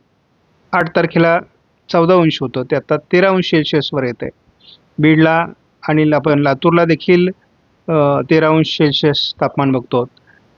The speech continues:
म्हणजे तापमानात घट होते. दहा तारखेला महाराष्ट्रामध्ये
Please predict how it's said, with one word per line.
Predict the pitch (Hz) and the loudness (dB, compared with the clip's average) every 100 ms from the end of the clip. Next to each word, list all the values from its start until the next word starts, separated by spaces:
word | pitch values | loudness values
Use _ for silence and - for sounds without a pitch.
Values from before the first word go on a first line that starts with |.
| _ | _
म्हणजे | 160 160 180 190 196 - | 0 2 2 0 -6 -4
तापमानात | 160 202 202 | -2 0 0
घट | 202 165 208 | -2 0 -2
होते. | 196 190 208 180 151 - _ _ _ _ _ _ _ - - - - - - - - - _ - - - - - - - - - - - - - - | 0 -2 0 0 -4 -20 _ _ _ _ _ _ _ -20 -20 -20 -20 -20 -20 -20 -20 -20 _ -20 -20 -20 -20 -20 -20 -20 -20 -20 -20 -20 -20 -20 -2
दहा | 196 160 175 | 2 2 2
तारखेला | 185 196 - 185 180 180 - _ - | 0 -2 0 0 2 0 -4 _ -6
महाराष्ट्रामध्ये | 160 156 160 - 165 135 123 | -2 -2 -2 -2 -2 0 -2